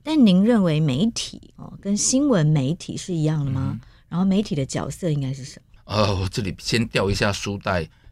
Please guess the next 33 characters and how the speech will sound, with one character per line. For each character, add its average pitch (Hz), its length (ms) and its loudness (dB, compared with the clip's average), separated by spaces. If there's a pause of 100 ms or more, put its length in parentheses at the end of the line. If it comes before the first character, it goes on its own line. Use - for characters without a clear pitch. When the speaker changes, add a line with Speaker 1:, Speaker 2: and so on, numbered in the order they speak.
Speaker 2:
大 156 100 2
家 165 100 4
都 175 140 0
觉 120 160 -2
得 113 100 0
媒 110 200 4
体 127 160 -8
反 90 140 -6
正 104 120 -2
四 107 180 -6
大 92 200 -2
功 90 260 -2
能： 82 100 -2 (440)
告 143 240 4
知、 107 420 -4
教 92 320 0
育、 90 340 -4 (120)
娱 85 240 -4
乐、 98 320 -2
监 87 260 -2
督。 82 320 -8 (120)
Speaker 1:
嗯。 190 260 -2
Speaker 2:
是， - 360 2 (280)
监 196 240 4
督 185 180 2
绝 107 240 -2
对 123 180 0
是 120 160 -2
媒 98 200 0
体 92 160 -10
的 82 120 -10
天 87 280 -4
职。 - 200 -14